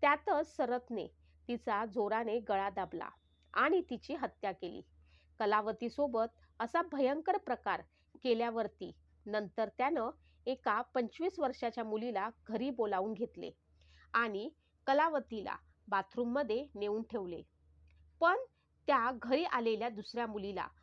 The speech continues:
अजिबातही शंका आली नाही की कलावतीसोबत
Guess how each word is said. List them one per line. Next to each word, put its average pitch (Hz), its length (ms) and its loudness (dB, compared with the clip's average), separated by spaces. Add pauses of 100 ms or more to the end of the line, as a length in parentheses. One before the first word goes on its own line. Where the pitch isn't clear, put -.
(160)
अजिबातही 262 800 0
शंका 226 400 -2
आली 208 220 -2
नाही 190 280 -10 (500)
की 247 60 -4
कलावतीसोबत 233 960 0